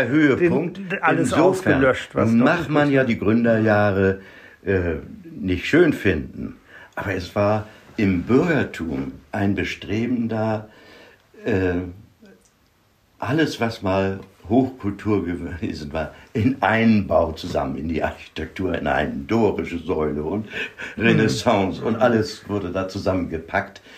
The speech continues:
Speaker 1: weil man sagt, das ist das Große und das
Speaker 2: Mhm.
Speaker 1: ist es ja auch.
Speaker 2: Mhm.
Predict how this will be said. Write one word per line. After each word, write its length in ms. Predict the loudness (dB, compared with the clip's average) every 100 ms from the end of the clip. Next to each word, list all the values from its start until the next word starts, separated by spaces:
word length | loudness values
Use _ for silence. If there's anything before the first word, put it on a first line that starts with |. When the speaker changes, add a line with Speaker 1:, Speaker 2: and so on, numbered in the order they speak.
| -20 -20 -20 -20 -20 -16 -4
Speaker 1:
weil 160 | -2
man 180 | 0 0
sagt, 240 | -4 -6 -8
das 300 | -8 -8 -10
ist 420 | -8 -10 -10 -8
das 220 | -8 -4
Große 440 | 0 0 -2 -8 -14
und 100 | -12
das 120 | -8 -4
Speaker 2:
Mhm. 80 |
Speaker 1:
ist 140 | -4 -6
es 120 | -12
ja 140 | -14 -16
auch. 140 | -18 -18 -12 -8
Speaker 2:
Mhm. 240 | -6